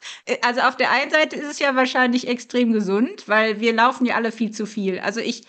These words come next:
ich höre dauernd Läufer und ich gehöre auch zu denen, die sagen, „Boah, ich müsste viel mehr schwimmen. Das ist ja so gesund.“ Aber also mir persönlich macht es einfach oft keinen Spaß, vor allem die Bahnen schwimmen. Also im,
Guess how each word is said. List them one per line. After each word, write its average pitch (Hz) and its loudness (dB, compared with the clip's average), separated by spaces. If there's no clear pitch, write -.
ich 240 -2
höre 269 2
dauernd 302 0
Läufer 247 2
und 226 0
ich - -12
gehöre 214 -2
auch 240 0
zu 262 -8
denen, 247 2
die 226 0
sagen, 214 -2
„Boah, 196 -2
ich 196 -6
müsste 240 -4
viel 247 0
mehr 233 2
schwimmen. 202 -4
Das 208 -4
ist 220 -10
ja 214 0
so 254 0
gesund.“ 214 0
Aber 220 2
also 226 2
mir 254 2
persönlich 240 0
macht 233 -2
es 240 -8
einfach 233 0
oft 240 -2
keinen 226 -2
Spaß, 226 0
vor - -2
allem 226 0
die 214 -4
Bahnen 208 0
schwimmen. 175 -8
Also 190 -4
im, 202 -6